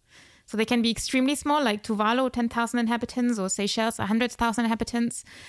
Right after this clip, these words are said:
but they have the same status as France or any other country. Um, and so it's very interesting to see how they do, how they deal with that situation, given the small size, given the limitations that they have, the, you know, just the resources, the manpower,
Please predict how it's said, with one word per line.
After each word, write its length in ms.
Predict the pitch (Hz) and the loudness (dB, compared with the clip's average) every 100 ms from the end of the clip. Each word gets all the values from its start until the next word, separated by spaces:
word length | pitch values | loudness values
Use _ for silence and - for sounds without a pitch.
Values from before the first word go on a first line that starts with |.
| - - - | -20 -20 -4
but 100 | 233 | 2
they 120 | 233 | 2
have 120 | 240 | 2
the 80 | 233 | 0
same 240 | - 262 | 0 2
status 340 | 254 247 233 214 | 2 0 0 -2
as 140 | 202 | -6
France 480 | - 214 - - - _ | -4 -4 -4 -10 -14 _
or 120 | - 226 | -2 0
any 160 | 220 | 2
other 140 | 208 202 | 0 -2
country. 460 | 214 208 - 247 _ - - - | -4 -6 -8 -12 _ -20 -20 -6
Um, 260 | - - 233 | -2 0 2
and 140 | 233 | 2
so 80 | 247 | 2
it's 120 | 247 | 0
very 200 | 277 294 | 2 2
interesting 360 | 294 294 269 254 | 2 0 0 -2
to 100 | 240 | -2
see 180 | - 277 | 0 -2
how 480 | - 254 262 277 285 | 0 2 4 4 4
they 240 | - 240 | 4 2
do, 400 | 208 240 262 294 | 2 0 2 2
how 180 | 254 269 | 2 2
they 540 | 247 247 254 247 240 - - - - - | 4 4 4 4 2 -2 -16 -20 -20 0
deal 240 | 262 320 | 4 4
with 260 | 262 262 - | 4 2 2
that 300 | 240 233 - - _ _ | 0 0 -2 -10 _ _
situation, 840 | - 254 214 233 240 262 330 339 - | 0 0 2 2 2 2 0 -2 0
given 320 | 269 269 254 | 0 2 2
the 100 | 233 | 2
small 300 | - 233 226 | 2 2 2
size, 360 | - 233 254 - | 2 0 0 0
given 280 | 262 262 | -2 2
the 80 | 240 | 2
limitations 580 | 233 226 - 240 - 233 | 4 2 0 -2 0 -2
that 100 | - | -2
they 120 | 208 | -2
have, 340 | 196 220 269 - | 0 -2 -2 -2
the, 300 | 214 202 - - | 0 0 -4 -6
you 80 | 208 | -4
know, 100 | 208 | -2
just 200 | 233 - | -4 -2
the 80 | 190 | 0
resources, 520 | 202 - 226 262 - | 0 -2 -4 -4 -2
the 100 | 214 | 0
manpower, 580 | 202 214 226 254 269 | 2 0 0 0 0